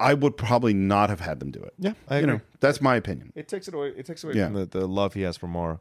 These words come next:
Speaker 1: But there is a beautiful goodbye kiss under a tree,
Speaker 2: Mm-hmm.
Speaker 1: and then he gets up and rides away. And we have our three main guys riding together, and we have kind of montage of Robert the Bruce with his sick dad,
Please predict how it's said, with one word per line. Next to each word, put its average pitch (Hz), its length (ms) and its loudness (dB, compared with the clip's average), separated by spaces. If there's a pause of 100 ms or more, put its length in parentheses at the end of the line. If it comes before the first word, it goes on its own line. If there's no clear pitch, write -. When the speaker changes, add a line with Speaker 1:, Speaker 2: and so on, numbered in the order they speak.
(120)
Speaker 1:
But 127 140 2
there 151 80 2
is 180 160 2
a 139 40 2
beautiful 131 520 2
goodbye 110 320 2
kiss - 260 -4
under 101 240 -2
a 85 60 -2
tree, 233 460 -2
Speaker 2:
Mm-hmm. 92 360 -10
Speaker 1:
and 107 160 4
then 104 80 4
he 101 60 4
gets 107 220 0
up 101 100 -2
and 95 120 -2
rides 98 220 2
away. 175 400 0 (580)
And 101 260 4
we 107 80 4
have 107 160 2
our 98 80 2
three 139 260 0
main 127 280 4
guys 110 400 2
riding 113 280 2
together, 127 520 2
and 95 120 2
we 95 120 0
have 92 260 0
kind 113 180 0
of 98 60 2
montage 107 540 2
of 87 100 -6
Robert 98 240 2
the 92 60 -6
Bruce 101 340 -2
with 90 80 -2
his 85 120 -8
sick - 260 -6
dad, 147 400 2